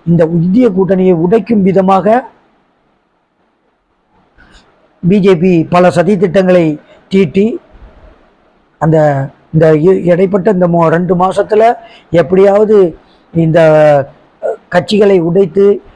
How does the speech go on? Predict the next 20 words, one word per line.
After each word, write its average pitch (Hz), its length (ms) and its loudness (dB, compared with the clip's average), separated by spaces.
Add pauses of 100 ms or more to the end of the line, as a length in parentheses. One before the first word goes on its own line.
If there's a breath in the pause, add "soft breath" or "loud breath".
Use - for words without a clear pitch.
(240 soft breath)
அ, 143 460 0 (460)
நம்ம 165 180 -2
எப்படியாவது 185 500 0
ஆட்சியை 170 440 -2
பிடித்திடணும் 175 720 -2
என்ற 156 480 -2 (280 loud breath)
ஒரு 147 480 0 (420)
உத்வேகத்தோட 208 880 0 (460)
பி 190 100 0
ஜே 185 140 0
பி 165 200 -2
செயல்பட்டுக்கிட்டு 165 560 0
இருக்கிறது. 151 540 0 (340 soft breath)
எனவே 180 260 0
நாம் 175 240 0
அதை 156 200 -2
முறியடிக்க 196 480 0
வேண்டும். 131 280 -4 (340 soft breath)
நமக்கான 208 460 0
முதல்வர் 196 460 0